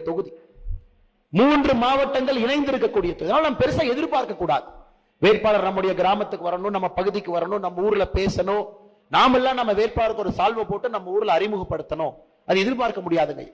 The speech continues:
அதனால நீங்க வேட்பாளர்கள்ட்ட உத்தரவாதம் வாங்கிக்கங்க. "அண்ணே, ஏப்ரல் பதினெட்டாம் தேதிக்கு முன்னாடி எங்க ஊருக்கு வாங்க, ஏப்ரல் பதினெட்டாம் தேதிக்கு பின்னாடி எங்க ஊருக்கு, சில ஊருக்கு வாங்க, ஜூன் நான்காம் தேதிக்கு பிறகு பாராளுமன்ற உறுப்பினராக இன்னும் சில ஊருக்கு வாங்க."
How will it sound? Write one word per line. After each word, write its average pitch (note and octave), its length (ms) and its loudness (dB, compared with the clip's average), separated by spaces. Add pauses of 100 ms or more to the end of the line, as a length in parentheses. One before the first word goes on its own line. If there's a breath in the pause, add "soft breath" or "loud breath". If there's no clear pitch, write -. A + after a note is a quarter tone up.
(600)
அதனால A#3+ 240 6
நீங்க C#4+ 200 2
வேட்பாளர்கள்ட்ட C4 760 2
உத்தரவாதம் C#4+ 460 2
வாங்கிக்கங்க. A#3 300 -4
"அண்ணே, C#4 180 -2 (580)
ஏப்ரல் C#4+ 500 4
பதினெட்டாம் C4+ 520 0
தேதிக்கு B3 260 -2
முன்னாடி C#4 240 -2
எங்க A3 140 2
ஊருக்கு G#3+ 280 0
வாங்க, C#3+ 180 -2 (1160)
ஏப்ரல் D#4+ 480 6
பதினெட்டாம் D4 540 0
தேதிக்கு C#4 300 -2
பின்னாடி D#4 380 0
எங்க C4 180 -2
ஊருக்கு, B3+ 280 -2
சில A#3+ 120 2
ஊருக்கு G#3+ 260 0
வாங்க, D#3+ 220 0 (800)
ஜூன் D#4+ 340 6
நான்காம் D#4+ 580 2
தேதிக்கு D4 320 0
பிறகு E4 320 2
பாராளுமன்ற E4 720 2
உறுப்பினராக C#4+ 520 0
இன்னும் C4 220 -2
சில A#3+ 140 4
ஊருக்கு A3 300 2
வாங்க." E3 240 2